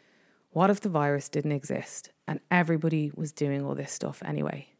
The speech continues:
checking on their neighbours, two F M only playing Irish artists, you know, people giving free music classes, the dolphins coming back to the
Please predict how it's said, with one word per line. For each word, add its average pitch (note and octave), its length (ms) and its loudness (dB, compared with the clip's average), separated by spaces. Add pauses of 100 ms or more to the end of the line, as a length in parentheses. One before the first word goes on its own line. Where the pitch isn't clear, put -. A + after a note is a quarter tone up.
(340)
checking D3 320 0
on C#3+ 100 0
their C#3+ 100 -2
neighbours, C3+ 720 -4 (440)
two D3 180 0
F C#3 180 0
M C3+ 220 0
only C#3 220 0
playing C3+ 340 -2
Irish C#3 320 -2
artists, - 760 -2 (720)
you D3 100 -6
know, C#3 180 -4 (180)
people C#3+ 300 -2
giving C#3 320 0
free D3 340 2
music C#3+ 380 2
classes, - 880 -4 (1300)
the C3+ 80 -2
dolphins C3+ 720 0
coming C#3+ 320 -2
back C3+ 360 -4
to - 100 -4
the C#3+ 100 -2